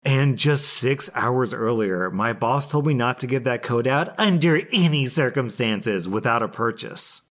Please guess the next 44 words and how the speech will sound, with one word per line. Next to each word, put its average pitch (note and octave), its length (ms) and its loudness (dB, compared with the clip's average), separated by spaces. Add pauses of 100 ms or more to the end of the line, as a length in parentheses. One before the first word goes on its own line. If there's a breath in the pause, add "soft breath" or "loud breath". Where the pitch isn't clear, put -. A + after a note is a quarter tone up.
I G2+ 160 -2
laughed G2+ 380 0
a G#2+ 40 -4
little, F2+ 520 -2
and G2+ 260 -2
I G2 80 0
told A#2+ 240 -2
the C#3 100 -2
cop A2 280 -4
what A2+ 100 0
I G#2 60 0
told G#2 240 -2
the G2+ 80 2
other G2 180 0
customers. F2+ 800 -6 (220)
"I'm G2 200 -4
sorry, G#2+ 540 0
but G2 240 -4
you G#2 120 -2
have A2 120 -2
to - 80 -6
make G2+ 180 -2
a F#2 60 -4
purchase G2 400 -4
first. - 560 -6 (160)
You G2 220 -4
can D3 140 0
buy C#3+ 160 2
a C#3 60 2
cookie A#2+ 380 -4
for, A#2 220 -2
like, F#2 260 -2
less F#2 320 -2
than G#2+ 140 -2
a G2+ 100 0
dollar, F#2 460 0
and G2+ 160 -4
the G2+ 80 -2
code A2 180 -2
will G#2+ 80 -2
be G2+ 140 -2
on G2 140 0
the F#2+ 60 -2
receipt." F#2 680 -4